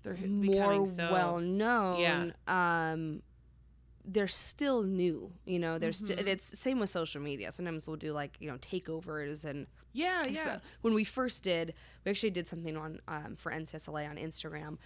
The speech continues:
Speaker 2: when people were like, "Insta what?" Like, it was incredible. Like, no
Speaker 1: Yeah.
Speaker 2: one knew what Instagram was. It was right when they were starting, and we did this awesome campaign, and that cast is just, I,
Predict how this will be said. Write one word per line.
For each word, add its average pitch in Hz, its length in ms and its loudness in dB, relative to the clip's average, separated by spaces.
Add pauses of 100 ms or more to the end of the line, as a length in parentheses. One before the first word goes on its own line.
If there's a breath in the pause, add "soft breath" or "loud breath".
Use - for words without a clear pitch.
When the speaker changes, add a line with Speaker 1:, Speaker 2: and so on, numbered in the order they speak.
(120 loud breath)
Speaker 2:
when 190 100 0
people 190 200 2
were 175 60 6
like, 170 160 0
"Insta 190 300 0
what?" 180 280 2
Like, 185 140 -2
it 170 80 0
was 170 280 -4 (100)
incredible. 170 500 0
Like, 92 160 -12
no 175 160 2
Speaker 1:
Yeah. 180 60 2
Speaker 2:
one 180 100 2
knew 170 120 2
what 156 120 0
Instagram 156 400 -4
was. 156 320 -6
It 160 80 -10
was - 160 -14
right 156 160 -6
when 170 80 -8
they 156 80 -6
were 151 80 -10
starting, 160 320 -6
and - 80 -8
we - 60 -8
did 156 100 -14
this - 160 -12 (160)
awesome 160 400 -4
campaign, 151 480 -10
and 139 80 -8 (440 loud breath)
that 190 200 8
cast 165 540 -2
is 165 560 -8 (300)
just, - 360 -4 (200)
I, 160 160 -12